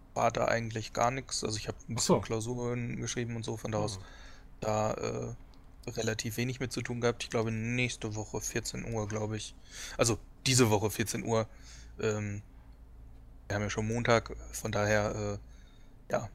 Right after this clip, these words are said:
Speaker 1: ich glaube um vierzehn Uhr diese Woche wollten wir das erste Mal da reingehen.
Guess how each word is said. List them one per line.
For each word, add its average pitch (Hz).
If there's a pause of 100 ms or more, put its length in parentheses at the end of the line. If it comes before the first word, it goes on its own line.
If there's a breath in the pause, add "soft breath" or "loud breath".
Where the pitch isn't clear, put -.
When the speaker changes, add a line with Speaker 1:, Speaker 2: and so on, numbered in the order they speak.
Speaker 1:
ich -
glaube 110
um 110
vierzehn 117
Uhr 113 (140)
diese 110
Woche 107
wollten 110
wir 110
das 104
erste -
Mal 104
da 101
reingehen. 107